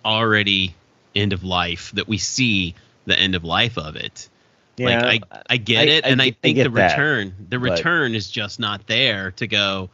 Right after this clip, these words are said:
Speaker 1: "You know what? This house is gonna be torn down in eighteen months.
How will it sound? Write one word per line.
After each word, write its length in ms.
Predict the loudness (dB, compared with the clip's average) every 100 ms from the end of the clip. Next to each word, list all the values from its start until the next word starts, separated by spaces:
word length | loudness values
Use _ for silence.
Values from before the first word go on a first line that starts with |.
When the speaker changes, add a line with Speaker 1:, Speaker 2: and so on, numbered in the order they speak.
| _ _ _ _ _ _
Speaker 1:
"You 120 | 0
know 140 | 2 2
what? 340 | 2 2 0
This 140 | -4 0
house 280 | 0 0 -2
is 100 | -6
gonna 160 | -2
be 120 | -2
torn 380 | -2 -4 -4 -2
down 760 | 2 4 4 2 0 -2 -6 -10 _ _
in 140 | -6 -2
eighteen 440 | -2 -2 0 -2 0
months. 540 | -2 -4 -6 -10 -14